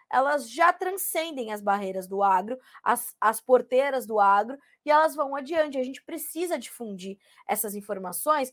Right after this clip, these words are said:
pra que quando a gente ouça na grande mídia um político falar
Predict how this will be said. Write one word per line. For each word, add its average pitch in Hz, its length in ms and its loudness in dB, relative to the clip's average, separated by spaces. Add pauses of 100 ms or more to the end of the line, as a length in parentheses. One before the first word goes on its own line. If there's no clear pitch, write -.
(240)
pra - 160 6
que - 140 -4
quando 381 300 4
a 370 40 4
gente 320 280 -6
ouça 233 240 -2
na 214 100 -6
grande 208 320 -6
mídia 180 380 -10 (200)
um 370 200 -2
político 269 520 0
falar 220 480 6